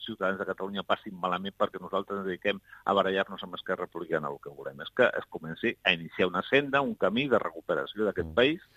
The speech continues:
Speaker 1: i que abandoni aquest passat desastrós en el que ens han portat els independentistes i podem preocupar-nos dels temes que tenim. De
Speaker 2: Passa
Speaker 1: la
Speaker 2: que a vegades sembla que el,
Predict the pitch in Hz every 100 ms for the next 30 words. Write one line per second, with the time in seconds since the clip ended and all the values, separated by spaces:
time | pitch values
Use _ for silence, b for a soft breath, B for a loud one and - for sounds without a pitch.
0 | B B - 98 80 73 76 92 87 101
1 | - 90 90 127 113 - - - - 120
2 | 110 85 82 - 87 87 92 95 87 87
3 | 82 90 98 107 117 117 139 - 185 -
4 | B B 117 - 78 85 - 101 - 113
5 | - 160 131 - 98 113 - - 139 95
6 | - - B B B - 98 87 160 139
7 | 151 175 151 143 123